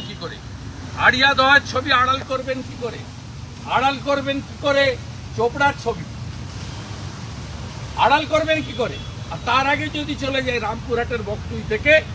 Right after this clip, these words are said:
হাঁসখালি পর্যন্ত, আড়াল করবেন কি করে? কামদুনির ফাঁসি হওয়া লোককে উনিশটা পিপি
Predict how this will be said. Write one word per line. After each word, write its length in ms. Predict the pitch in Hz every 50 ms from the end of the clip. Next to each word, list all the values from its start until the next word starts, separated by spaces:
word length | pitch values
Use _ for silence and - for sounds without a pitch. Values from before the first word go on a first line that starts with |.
| - - - - - -
হাঁসখালি 440 | 202 220 - - 220 240 247 247 233 233
পর্যন্ত, 420 | 214 - - - - - - - 294 320 339 339 - - - - - - - - - - - - - - - - - - - - - -
আড়াল 260 | 254 302 330 339 311 -
করবেন 340 | 320 311 311 302 294 277
কি 120 | 226 - - -
করে? 180 | 180 240 240 233
কামদুনির 560 | - 233 254 262 262 262 262 277 285 302 302 - - -
ফাঁসি 280 | - 220 233 - - 285
হওয়া 220 | 285 285 294 302
লোককে 500 | 285 254 254 254 - - - 302 311 311 311 - - - - - -
উনিশটা 440 | 180 233 277 247 - - - 208 196
পিপি 380 | - - 254 240 - - 285